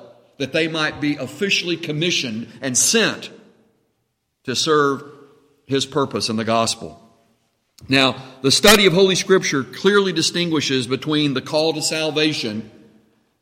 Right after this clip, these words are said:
expressly offering thanksgiving and worship for all Christian believers. That's what we do. All who are called to salvation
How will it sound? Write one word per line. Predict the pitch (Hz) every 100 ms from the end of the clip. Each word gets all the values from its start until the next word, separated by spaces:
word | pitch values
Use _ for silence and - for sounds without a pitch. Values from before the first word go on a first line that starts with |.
| -
expressly | 123 - 180 185 180
offering | 160 165 170 170 147
thanksgiving | 160 156 - 160 160 156
and | 120
worship | 131 165 170 170 170 - -
for | 135
all | 120 165 185 185 185
Christian | 185 180 180
believers. | 160 151 123 98
That's | 143 151
what | 165
we | 160
do. | 160 127
All | 120 190 196
who | 214
are | 190
called | 196 190 180
to | 175
salvation | 180 175 160 165 170 139